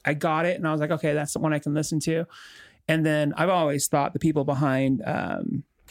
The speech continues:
It's Always Sunny in Philadelphia are just geniuses beyond their years. Um, or I guess they have some years on 'em now, but so I was, I started listening to that and I said, "Okay, that's, that's, that's kinda cool." And then I tried some of the other ones that, like,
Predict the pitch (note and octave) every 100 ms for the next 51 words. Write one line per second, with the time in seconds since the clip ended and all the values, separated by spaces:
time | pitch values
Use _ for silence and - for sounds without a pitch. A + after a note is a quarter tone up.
0 | - E3+ E3+ D3 C#3+ D#3+ D3 C3+ D#3+ D3
1 | C#3+ D3 F#3 F3+ C3 A#2+ B2 - _ _
2 | _ _ E3 - D#3 D3+ D3+ C3 C3+ B2
3 | C#3+ C3 C3+ C#3+ C3+ C3 C3 D3 D#3+ -
4 | D3+ D3+ - - D3+ _ D3 C#3+ C#3+ D#3
5 | - - - - F3 D#3 E3+ - D3+ D#3+
6 | D#3+ C3+ C3+ C#3+ D#3+ C3+ B2 C3+ - -
7 | _ - - - _ _ _ - F#3 G3+
8 | F3+ - D#3+ E3+ D#3+ G3 E3+ E3+ E3+ C#3+
9 | D3 F3+ F#3+ - - G#3+ E3+ F3 G3+ -
10 | D#3+ F3 - - - F#3 F#3 G3 E3 -
11 | E3 D#3 D#3+ _ - - - - - -
12 | G3+ A#3+ - A3 G#3 A3+ G3+ - E3+ F#3+
13 | F#3 F#3 E3 D3+ C#3+